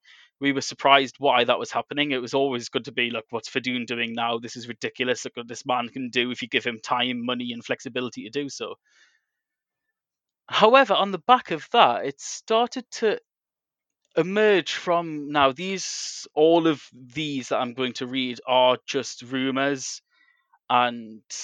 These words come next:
hearsay that's emerged from various places, such as, um, the, uh, and mostly Spartak telegrams and people who are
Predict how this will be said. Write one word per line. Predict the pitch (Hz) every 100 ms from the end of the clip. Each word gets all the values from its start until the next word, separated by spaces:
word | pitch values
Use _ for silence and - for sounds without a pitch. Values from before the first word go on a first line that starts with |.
| -
hearsay | - 147 147 - 151 151 156
that's | 147 -
emerged | 131 123 123 -
from | 131 127 120
various | 135 131 127 123
places, | - 135 127 123
such | - - 117
as, | 110 123
um, | 117 110 - - - - -
the, | 123 117 120
uh, | 135 147
and | 143 143
mostly | 156 139 - 127
Spartak | - - 123 120 - 123 -
telegrams | 139 135 139 131 139 139 127
and | 120
people | 143 131
who | 135 120
are | 117